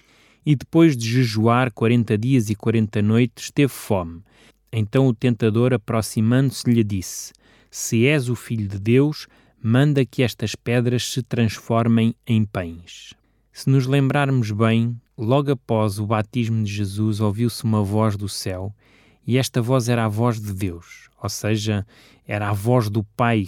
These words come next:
que confirmava que Jesus era o Filho de Deus amado, em quem o próprio Pai tinha prazer.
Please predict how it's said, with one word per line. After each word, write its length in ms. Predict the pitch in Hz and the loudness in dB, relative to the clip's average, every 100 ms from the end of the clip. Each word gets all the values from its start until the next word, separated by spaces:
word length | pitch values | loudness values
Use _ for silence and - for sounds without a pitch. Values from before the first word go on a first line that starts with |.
| - | -6
que 100 | - | -18
confirmava 1000 | - 127 110 117 110 107 107 113 117 127 - - _ - | 0 0 0 -2 0 2 2 0 0 -2 -2 -16 _ -4
que 80 | |
Jesus 500 | 131 117 107 131 131 | -2 0 0 0 0
era 160 | 135 131 | 2 4
o 100 | 123 | 2
Filho 360 | - - 151 131 | 0 -4 -2 2
de 100 | 120 | 4
Deus 360 | 123 127 104 | 4 2 2
amado, 600 | 110 104 107 110 120 127 - _ _ | 0 2 0 -2 -2 -6 -8 _ _
em 160 | 135 127 | 0 0
quem 240 | 160 160 | 2 2
o 80 | 143 | 2
próprio 500 | - 151 147 - 127 - | 0 0 0 0 -2 0
Pai 420 | 135 139 151 156 147 _ _ | 0 2 2 -2 -6 _ _
tinha 260 | - 147 143 | 0 2 2
prazer. 600 | - 117 113 95 95 85 | 2 2 2 2 -4 -8